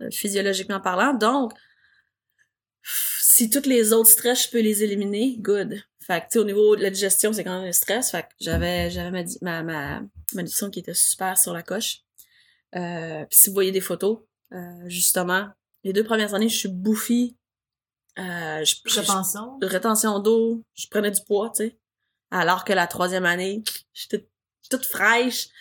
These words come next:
Speaker 1: Tu me regardes le, le jour neuf, puis les gens sont comme, «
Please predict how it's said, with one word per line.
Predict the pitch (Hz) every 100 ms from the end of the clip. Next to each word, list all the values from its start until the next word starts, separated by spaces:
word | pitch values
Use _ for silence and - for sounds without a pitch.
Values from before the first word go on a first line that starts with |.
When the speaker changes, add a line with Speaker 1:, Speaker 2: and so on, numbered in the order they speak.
| - -
Speaker 1:
Tu | 226
me | 202
regardes | 202 208 247
le, | 247 202 190
le | 196
jour | 208 208
neuf, | 208 233 285 -
puis | 214
les | 190
gens | 196 220
sont | 190
comme, « | 196 196 196